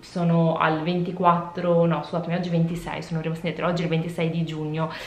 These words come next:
quindi, ehm, sicuramente posso dirvi che tra i libri letti questo mese questo è uno di quelli che mi è piaciuto sicuramente di più. Nuova lettura terminata, sto parlando di questo libro come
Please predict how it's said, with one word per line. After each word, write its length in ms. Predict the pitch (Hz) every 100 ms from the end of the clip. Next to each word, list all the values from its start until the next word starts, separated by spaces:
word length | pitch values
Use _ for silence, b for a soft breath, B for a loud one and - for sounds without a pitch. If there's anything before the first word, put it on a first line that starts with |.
| B B
quindi, 720 | - 214 196 196 202 196 196 190
ehm, 800 | 175 165 165 165 160 160 156 165
sicuramente 500 | - 208 214 185 185
posso 220 | - 202
dirvi 300 | 180 170 170
che 120 | 175
tra 140 | 175
i 80 | 175
libri 260 | 196 180 185
letti 440 | 190 190 - 180
questo 340 | 170 180 - 208
mese 460 | 196 165 165 180
questo 340 | 175 165 - 175
è 80 |
uno 220 | 170 165 170
di 160 | 170
quelli 340 | 170 156 156 165
che 400 | 165 147 151 -
mi 120 | 160
è 80 | 147
piaciuto 360 | 156 - -
sicuramente 560 | 165 - 175 156 151 -
di 100 | 165
più. 240 | 165 - -
Nuova 400 | 240 302 339 339
lettura 720 | 285 - - 254 247 226 214
terminata, 1120 | - 285 247 214 214 202 233 269 - 269 269 269
sto 420 | - - 214 247
parlando 600 | 214 196 196 202 208 202
di 200 | 190 208 - -
questo 380 | 196 202 -
libro 1000 | 165 175 226 208 220 247 254 254 254 - -
come 760 | - 185 208 196 185 170 -